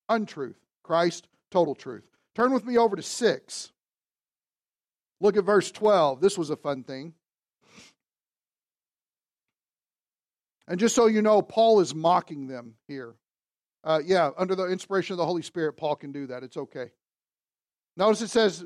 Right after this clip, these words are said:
verse twelve, "All things are lawful for me, but not all things are profitable.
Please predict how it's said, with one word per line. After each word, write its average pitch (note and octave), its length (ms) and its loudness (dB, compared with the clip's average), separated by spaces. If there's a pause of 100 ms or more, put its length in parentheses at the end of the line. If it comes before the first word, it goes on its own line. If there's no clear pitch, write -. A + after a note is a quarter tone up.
verse F#3+ 260 0
twelve, F3 420 4
"All B3 280 4
things B3 340 0
are G3+ 120 4
lawful A3+ 420 4
for G3 180 -2
me, F#3+ 220 -2
but F#3 180 -4
not G3+ 280 2
all A3+ 180 4
things G#3+ 560 -4 (280)
are A3 200 4
profitable. G#3 840 0